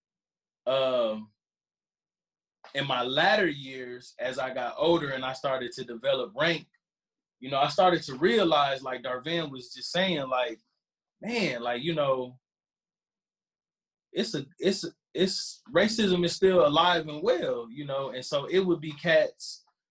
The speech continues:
who you gotta serve with, you know, that's supposed to be, like, your, part of your band of brothers that you might have to go into a conflict with.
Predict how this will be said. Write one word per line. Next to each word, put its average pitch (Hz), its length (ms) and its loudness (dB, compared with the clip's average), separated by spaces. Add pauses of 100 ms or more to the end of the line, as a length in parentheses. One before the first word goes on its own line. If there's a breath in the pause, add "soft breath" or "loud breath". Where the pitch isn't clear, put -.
(580)
who 147 480 2
you 175 160 2
gotta 143 240 4
serve 185 480 2
with, 143 280 -10 (360)
you 143 140 -8
know, 139 140 -4
that's 139 160 -6
supposed 147 400 -6
to 131 60 -18
be, 143 120 -10
like, 131 220 -4
your, 135 240 -6 (140)
part 147 200 2
of 131 60 -8
your 135 180 -6
band 147 300 -2
of 120 120 -8
brothers 151 460 0
that 120 180 -10
you 170 80 -6
might 143 180 -4
have 143 200 -2
to 123 80 -12 (100)
go 143 100 -6
into 135 300 -8
a 120 80 -8
conflict 175 580 -2
with. 135 220 -8